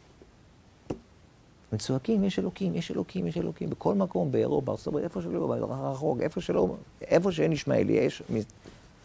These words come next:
צריח עם, אה, רמקולים. צועקים. "נו ו?" בדבר הבסיסי הזה, באמונה שלהם, אומר הרמבם, אין דופי. אמונת הייחוד ממש.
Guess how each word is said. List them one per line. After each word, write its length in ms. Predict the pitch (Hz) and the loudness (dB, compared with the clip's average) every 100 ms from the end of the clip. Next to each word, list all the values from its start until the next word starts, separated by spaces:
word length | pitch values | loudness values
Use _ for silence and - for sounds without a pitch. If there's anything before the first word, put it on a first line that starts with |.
| - - - | -20 -20 -10
צריח 540 | - 117 101 104 110 117 | 6 8 10 8 8 4
עם, 100 | 113 | 2
אה, 180 | 127 135 | 2 2
רמקולים. 360 | 190 247 - 87 - - - - - - - - - - - - - - - - - - - - - - - - - - - - - - | 0 0 -2 -2 -4 -6 -12 -20 -20 -20 -20 -20 -20 -20 -20 -16 -14 -14 -18 -20 -20 -20 -20 -20 -20 -20 -20 -20 -20 -20 -20 -20 -20 -8
צועקים. 720 | - 123 131 - 247 208 101 - - - - - - | -4 -4 -4 2 4 4 2 -6 0 0 0 -10 -2
"נו 220 | 107 123 110 | 6 8 8
ו?" 80 | 90 98 107 - - - - - - - - - - - - - - - | 6 4 2 -10 -20 -20 -20 -20 -2 -2 -2 -12 -20 -20 -20 -20 -16 2
בדבר 300 | 107 98 104 208 | 6 6 8 8
הבסיסי 460 | 247 - 143 - 196 | 6 6 4 8 8
הזה, 420 | 175 160 220 247 202 | 10 8 8 6 4
באמונה 540 | 101 110 98 98 143 | 8 10 10 8 8
שלהם, 400 | 185 - 95 208 202 | 6 6 8 6 4
אומר 180 | 147 | 2
הרמבם, 360 | 175 214 226 196 | 4 4 4 4
אין 200 | 175 226 | 6 6
דופי. 360 | 220 220 - 113 - - - - - - - - | 6 4 0 -8 -12 -20 -20 -20 -20 -20 -8 -2
אמונת 380 | 107 110 175 175 | 2 4 4 4
הייחוד 340 | 143 - 160 | 4 4 4
ממש. 360 | 156 151 131 | 4 4 2